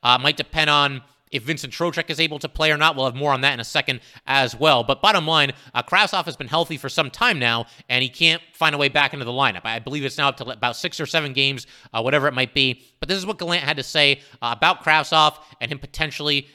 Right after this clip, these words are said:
you know, slotting back into the Ranger lineup. I like the kid, but right now, he's our extra forward. I'm happy with the lineup. The fourth line has been playing really well for us, so who am I going to take out to put him in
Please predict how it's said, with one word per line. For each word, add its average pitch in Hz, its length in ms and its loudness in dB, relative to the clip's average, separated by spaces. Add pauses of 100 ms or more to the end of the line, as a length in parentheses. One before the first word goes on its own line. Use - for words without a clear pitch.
you - 40 -14
know, 113 60 -8
slotting 165 480 0
back 151 300 2 (160)
into 143 180 -10
the 139 100 -2
Ranger 127 280 -2
lineup. 147 320 2 (680)
I 135 80 2
like 220 160 4
the 214 80 -6
kid, 214 360 2 (260)
but 147 100 0
right 165 220 2
now, 170 340 4 (140)
he's 190 220 -2
our 160 140 4
extra 156 300 -4
forward. 92 480 -4 (240)
I'm 110 100 -10
happy 151 260 2
with 135 140 -4
the 110 100 -4
lineup. 196 300 0 (220)
The 220 80 -10
fourth 170 300 -2
line 160 180 4
has 147 120 0
been 123 120 -6
playing 147 260 0
really 127 180 0
well 151 180 2
for 196 140 -2
us, 196 220 0 (180)
so 151 460 4 (160)
who 180 160 2
am 180 100 0
I 165 80 4
going 160 240 -2
to - 80 -14
take - 320 -6
out 139 360 4 (280)
to 147 100 0
put 170 260 4
him 160 220 -4
in 156 340 0